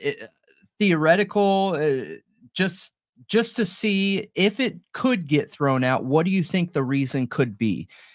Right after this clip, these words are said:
And we had twenty-nine percent that said, "I don't believe it will be." Thirty-five percent said they won't be able to show their work product or chain of custody. Um,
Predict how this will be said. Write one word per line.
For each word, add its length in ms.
And 400
we 140
had 160
twenty-nine 560
percent 480
that 180
said, 300
"I 180
don't 200
believe 320
it 120
will 320
be." 380
Thirty-five 580
percent 480
said 380
they 140
won't 260
be 120
able 200
to 80
show 320
their 200
work 420
product 560
or 400
chain 440
of 180
custody. 760
Um, 720